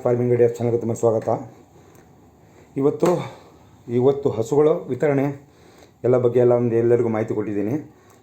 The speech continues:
ಹಸುಗಳ ವಿತರಣೆ ಶುರುವಾಗಿದೆ. ತಾವು ಯಾರಿಗೆ ಅವಶ್ಯಕತೆ ಇದೆ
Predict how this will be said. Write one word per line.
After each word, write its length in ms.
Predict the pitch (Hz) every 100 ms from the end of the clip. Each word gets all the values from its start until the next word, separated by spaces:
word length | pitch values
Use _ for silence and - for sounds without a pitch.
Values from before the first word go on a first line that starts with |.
| -
ಹಸುಗಳ 260 | - 131
ವಿತರಣೆ 340 | 123 113 120 117
ಶುರುವಾಗಿದೆ. 500 | 123 120 101 95 127 139 - - - _ _
ತಾವು 480 | 120 143 160 175 - 120
ಯಾರಿಗೆ 340 | 120 139 147
ಅವಶ್ಯಕತೆ 480 | 123 123 123 135 117
ಇದೆ 180 | 107